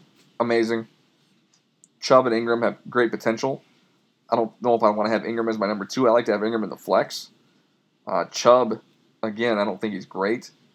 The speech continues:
So I may wanna try to get Keenan Allen from him here. Uh, that's what I'm gonna do. I'm gonna offer a trade for Keenan Allen. We'll see if it works out or not. But really, the starting lineup here is a B minus. Not a lot of excitement here, not a lot of potential to have, like, the number one player.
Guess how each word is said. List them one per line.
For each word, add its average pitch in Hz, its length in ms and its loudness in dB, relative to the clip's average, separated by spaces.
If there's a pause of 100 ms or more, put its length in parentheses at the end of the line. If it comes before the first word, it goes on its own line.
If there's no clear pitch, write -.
(180)
So - 120 -12
I 113 80 0
may 117 140 0
wanna 101 240 0
try 107 160 2
to 98 60 -2
get 87 160 -6
Keenan 104 280 -8
Allen 98 300 0
from 92 120 -8
him 98 120 -10
here. 101 320 -8 (1700)
Uh, 92 400 0
that's 101 140 -2
what 110 60 2
I'm 95 80 -2
gonna 101 100 -4
do. 101 80 0
I'm 110 60 0
gonna 113 120 4
offer 117 200 6
a 110 40 2
trade 107 180 2
for 101 80 -8
Keenan 98 260 -8
Allen. 92 260 -2
We'll 110 60 -8
see 107 120 -12
if - 80 -12
it 101 60 -12
works 92 220 -6
out 95 120 2
or 90 60 -6
not. 92 300 -4
But - 120 -4
really, 120 200 2
the 95 60 -4
starting 113 300 2
lineup 107 240 0
here 110 200 -2
is 107 260 -10
a 117 60 -12
B 113 160 -4
minus. 104 540 -4 (840)
Not 113 160 4
a 113 40 4
lot 110 140 8
of 101 60 -10
excitement 95 460 -2
here, 104 140 -4
not 107 120 4
a - 20 6
lot 120 120 6
of 110 60 -8
potential 110 300 0
to 113 80 -2
have, 104 100 0
like, 98 120 -2
the 104 60 -6
number 101 160 -2
one 92 120 -2
player. 98 380 0